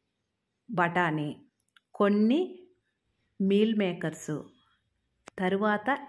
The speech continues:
చిటికెడంత పసుపు, రెండు టేబుల్ స్పూన్స్ పెరుగు, అర స్పూను ధనియాల పొడి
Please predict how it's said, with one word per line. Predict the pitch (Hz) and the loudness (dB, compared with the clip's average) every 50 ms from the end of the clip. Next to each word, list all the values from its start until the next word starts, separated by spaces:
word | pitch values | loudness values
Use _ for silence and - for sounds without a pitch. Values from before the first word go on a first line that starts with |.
| - - - | -20 -12 -6
చిటికెడంత | - 202 175 214 214 208 202 196 190 180 175 175 175 170 220 240 - - - - _ _ _ _ _ - | -4 -2 -2 -2 -2 -2 -2 -2 -2 -2 -4 -4 -4 -2 -4 -4 -4 -6 -18 -20 _ _ _ _ _ -6
పసుపు, | 156 151 160 - 196 180 190 165 156 147 147 147 - - _ _ _ _ _ _ _ _ | -6 -4 -4 -6 -8 -6 -4 -4 -2 -2 -4 -6 -10 -20 _ _ _ _ _ _ _ _
రెండు | - 156 170 170 185 196 220 233 226 226 | -4 -2 0 2 2 2 2 2 2 2
టేబుల్ | 202 202 196 196 202 202 - | 0 0 0 -2 -4 -6 -6
స్పూన్స్ | - - - 185 185 180 170 175 - 247 285 320 - - - - _ _ _ _ _ _ _ _ _ - | -10 -8 -6 -4 -2 -2 -4 -4 -4 -4 -4 -4 -4 -10 -20 -20 _ _ _ _ _ _ _ _ _ -4
పెరుగు, | 185 170 156 156 180 190 180 170 160 151 - - - - _ _ _ _ _ _ _ _ _ _ _ _ _ _ _ _ _ _ _ _ _ _ _ _ _ _ _ _ _ _ _ _ _ _ _ _ _ _ _ - | 0 0 2 2 2 0 0 0 -2 -2 -4 -6 -12 -20 _ _ _ _ _ _ _ _ _ _ _ _ _ _ _ _ _ _ _ _ _ _ _ _ _ _ _ _ _ _ _ _ _ _ _ _ _ _ _ -6
అర | - - 180 196 202 202 196 196 | -2 0 2 2 2 0 -2 -6
స్పూను | - - 202 202 196 196 208 247 277 - - - _ _ - 165 - | -8 -2 0 2 2 2 2 0 -2 -4 -8 -20 _ _ -12 -10 -8
ధనియాల | 156 143 143 156 170 196 214 208 190 190 | -6 -6 -4 -2 -2 0 0 -2 -2 -2
పొడి | 180 165 151 151 147 147 | -4 -4 -4 -4 -4 -6